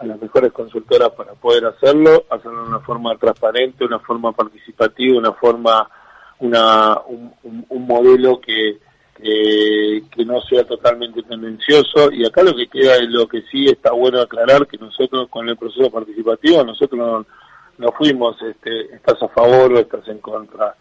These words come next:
de este proyecto integral. Y también, este, un proyecto integral también implica,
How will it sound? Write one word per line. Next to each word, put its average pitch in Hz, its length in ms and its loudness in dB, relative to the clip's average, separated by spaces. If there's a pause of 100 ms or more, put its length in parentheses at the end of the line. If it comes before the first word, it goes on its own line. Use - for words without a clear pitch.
(480)
de 120 80 0
este 117 160 0
proyecto 113 420 -12
integral. 110 520 -2 (280)
Y 139 100 -6
también, 170 440 4
este, 127 680 0
un 170 140 0
proyecto 156 360 -2
integral 143 420 2
también 123 360 -2
implica, 151 680 2